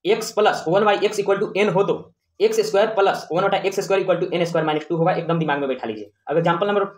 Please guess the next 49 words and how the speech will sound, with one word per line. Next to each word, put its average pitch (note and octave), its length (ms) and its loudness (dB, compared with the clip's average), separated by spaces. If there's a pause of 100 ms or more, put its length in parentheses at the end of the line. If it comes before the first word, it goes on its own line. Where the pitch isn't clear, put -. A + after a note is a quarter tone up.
(220)
one G3 380 -2
मैंने F#3 200 0
पहले G3+ 200 2
समझाया G3+ 240 2
कि G3+ 100 -10
किस G#3+ 160 -4
प्रकार G#3 200 2
से G3+ 120 -2
question G3 400 -4 (600)
exam F3+ 200 0
में G3 100 0
पूछा F3+ 180 0
जाता D3 180 2
है। A2+ 180 -6
पिछला G3 220 2
question G#3 240 0
सीडीएस G#3 300 0
के A3 60 2
exam G3 200 2
में G3 100 -2
पूछा G3+ 160 0
गया G3 100 2
question G3 220 -2
था, A3+ 380 -2
एक G3 120 -2
question G3+ 300 2
एसएससी G3+ 240 0
सीएचएसएल G3+ 460 0
के G#3 80 0
एग्जाम E3+ 260 0
में F#3+ 100 -2
पूछा D#3 180 -2
गया D3 100 0
क्वेश्चन B2 260 -4
है। G2+ 100 -12 (340)
फिर G#3 80 0
से A3 80 4
देखिए F#3+ 380 -2 (160)
उसके E3+ 200 -2
pattern A3+ 300 2
पर A3 60 0
नहीं A3 160 2
है, G3+ 60 2
लेकिन G3 160 -2
हमको G3 460 -2
इसके G3 220 -2
pattern A3+ 340 2
पर G#3+ 120 0 (460)
इस - 180 -6